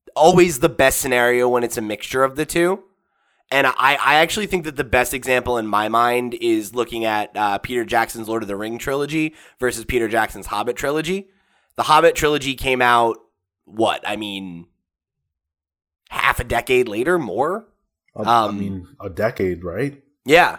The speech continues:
Speaker 1: like, quite, quite a bit later, right?
Speaker 2: Yeah.
Speaker 1: Technology has advanced quite a bit between, uh, Return of the King and The Hobbit.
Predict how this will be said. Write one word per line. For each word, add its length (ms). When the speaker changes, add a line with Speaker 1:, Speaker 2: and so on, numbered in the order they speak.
Speaker 1:
like, 200
quite, 300
quite 220
a 40
bit 180
later, 260
right? 340
Speaker 2:
Yeah. 220
Speaker 1:
Technology 640
has 200
advanced 500
quite 280
a 40
bit 240
between, 640
uh, 280
Return 340
of 60
the 60
King 500
and 180
The 40
Hobbit. 540